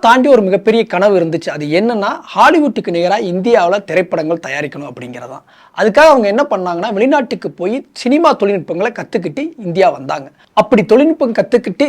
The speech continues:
இந்தியாவுக்கு வந்தவங்க அவங்களே கதை, திரைக்கதையெல்லாம் எழுதி சினிமா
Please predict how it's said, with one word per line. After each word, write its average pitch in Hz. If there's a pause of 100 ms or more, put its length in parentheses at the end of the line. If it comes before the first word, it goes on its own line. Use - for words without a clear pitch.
இந்தியாவுக்கு 202
வந்தவங்க 165 (160)
அவங்களே 247 (100)
கதை, 196 (120)
திரைக்கதையெல்லாம் 175
எழுதி 190 (120)
சினிமா 196